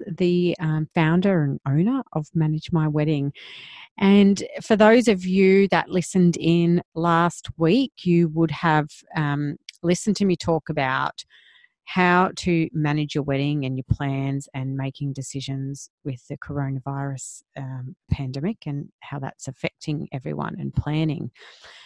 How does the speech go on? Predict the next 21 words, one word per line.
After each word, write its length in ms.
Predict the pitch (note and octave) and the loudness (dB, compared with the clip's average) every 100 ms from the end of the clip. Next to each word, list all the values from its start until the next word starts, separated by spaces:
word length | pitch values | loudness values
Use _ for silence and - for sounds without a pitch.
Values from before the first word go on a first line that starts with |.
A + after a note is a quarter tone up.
| - _ _ - | -20 _ _ 0
But 240 | G3+ D3+ | 0 0
today 680 | - G3+ G#3+ A3 C#4 D#4+ C4+ - | -2 2 4 6 6 6 2 -2
I 280 | - E3+ F3 | 2 4 6
wanna 460 | E3 E3 D3+ D3+ - - | 4 4 2 0 -4 -6
talk 420 | - F3 D#3+ D3 - - | -4 0 0 -2 -10 -10
to 140 | F#3 | -6
you 460 | D#3 D3+ D3 D3 D3 - - _ - | -2 0 0 -2 -4 -10 -20 _ -4
about 640 | D#3 D#3 D3+ D3 D3+ - - _ _ _ _ - | 0 2 2 0 -2 -8 -18 _ _ _ _ -16
how 260 | - - G#3+ | -8 0 2
you 220 | B3+ A#3 | 2 -2
can 420 | - - G#3 A#3 | -2 -2 0 -2
actually 540 | - D3+ - - D#3 D3 | -2 -6 -6 -4 -2 -4
continue 640 | - D#3+ - D3+ C#3+ C#3+ | -2 -4 -2 -2 0 -2
planning 640 | - - D3 D3 C#3 C#3+ - _ _ _ _ - | 0 0 2 0 0 -2 -6 _ _ _ _ -8
and 340 | C#3+ C#3 C3+ C3 | -4 -4 -4 -4
working 380 | D3 D3 E3 D3+ | -4 -2 -2 0
on 140 | D3+ | -2
your 80 | C#3 | -2
wedding 240 | C#3 C#3 | -4 -6
from 160 | C3 - | -8 -6
home, 480 | - E3 D#3 C3+ | 2 2 2 -2